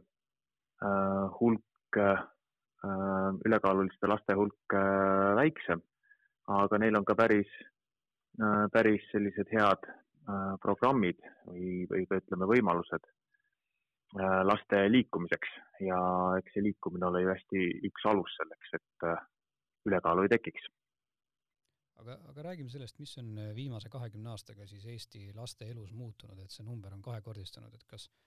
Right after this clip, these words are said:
Speaker 2: kas asi on elustiilis või, või on asi näiteks toidus või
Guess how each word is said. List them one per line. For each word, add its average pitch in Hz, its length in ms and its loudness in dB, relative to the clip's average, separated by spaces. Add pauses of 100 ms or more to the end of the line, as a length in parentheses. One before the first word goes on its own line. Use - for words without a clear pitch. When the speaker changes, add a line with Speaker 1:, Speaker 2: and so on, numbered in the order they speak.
(340)
Speaker 2:
kas 113 140 -20
asi 139 180 -10
on 113 80 -10
elustiilis 160 760 -10 (200)
või, 113 340 -8
või 113 160 -10
on 120 80 -8
asi 113 120 -8
näiteks - 280 -14
toidus 147 540 -8 (140)
või 113 180 -18